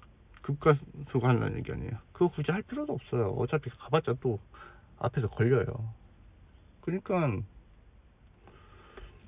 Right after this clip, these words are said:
점수를 정말 올리고 싶다 하면은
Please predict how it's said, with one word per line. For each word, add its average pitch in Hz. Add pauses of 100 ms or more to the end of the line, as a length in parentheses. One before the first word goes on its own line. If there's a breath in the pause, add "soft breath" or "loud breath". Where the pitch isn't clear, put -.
(1700)
점수를 147
정말 107
올리고 139
싶다 135
하면은 123